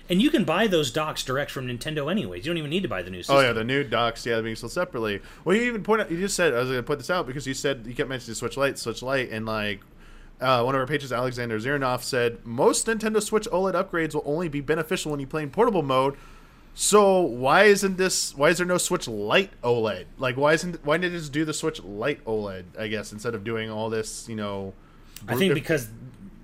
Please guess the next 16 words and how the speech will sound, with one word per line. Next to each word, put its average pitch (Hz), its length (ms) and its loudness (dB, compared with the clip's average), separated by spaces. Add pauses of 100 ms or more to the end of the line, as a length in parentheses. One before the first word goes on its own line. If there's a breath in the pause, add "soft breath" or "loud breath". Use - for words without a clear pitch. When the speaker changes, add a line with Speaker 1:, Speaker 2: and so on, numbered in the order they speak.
Speaker 1:
because 143 420 -2
they 135 180 -2
had 120 200 -6
planned 131 640 -4
<laughs> - 420 -16
Speaker 2:
Yeah. 113 60 -10 (180)
Speaker 1:
this - 280 -2
to 131 100 0
be 151 300 2
a 127 60 0
new 135 180 -4
system. 160 480 -2 (220 loud breath)
They 139 120 0
had 156 220 0
planned 180 400 2
originally 131 800 -2